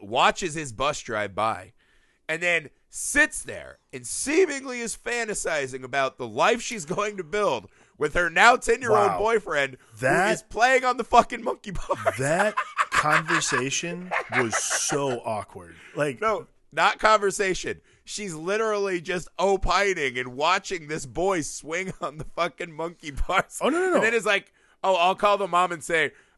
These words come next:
Speaker 1: I think he needs to hear my wedding music."
Speaker 2: No,
Speaker 1: Like,
Speaker 2: no,
Speaker 1: let's,
Speaker 2: I'm talking
Speaker 1: let's let
Speaker 2: about
Speaker 1: this
Speaker 2: during the
Speaker 1: ruse.
Speaker 2: diner when they're having the ice cream and she literally asks, "How do you know how to please a woman?"
Speaker 1: Oh,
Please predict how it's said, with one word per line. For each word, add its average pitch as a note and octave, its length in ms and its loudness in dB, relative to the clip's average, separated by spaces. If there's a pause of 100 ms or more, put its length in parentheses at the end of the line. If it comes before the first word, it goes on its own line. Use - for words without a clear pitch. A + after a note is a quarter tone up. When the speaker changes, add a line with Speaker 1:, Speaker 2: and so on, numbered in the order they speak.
Speaker 1:
I - 80 -8
think F#3 220 -8
he G3 80 -12
needs F3 180 -12
to E3 80 -8
hear D#3 200 -4
my D3 120 -2
wedding C3+ 360 0
music." A#2 360 -6
Speaker 2:
No, D#3+ 80 0
Speaker 1:
Like, G3+ 60 2
Speaker 2:
no, G#3 140 2
Speaker 1:
let's, E3+ 80 0
Speaker 2:
I'm F3 120 2
talking A3 300 2
Speaker 1:
let's G#3 80 0
let G3+ 60 6
Speaker 2:
about G3 100 2
Speaker 1:
this F3+ 80 -2
Speaker 2:
during F#3 140 -2
the E3 80 -2
Speaker 1:
ruse. D3+ 60 -4
Speaker 2:
diner D#3+ 240 2
when C#3 100 -4
they're C#3 100 -4
having D3 220 -2
the C3 100 -6
ice B2 200 -4
cream D#3+ 220 -4
and C#3+ 140 -4
she - 160 -4
literally C#3 440 -2
asks, - 460 -2
"How - 180 -6
do B2 140 -10
you B2+ 60 -2
know B2 180 -2
how D3 80 -2
to B2+ 80 -2
please C3+ 380 -6
a C#3+ 40 -2
woman?" C3 400 -2
Speaker 1:
Oh, E3+ 680 2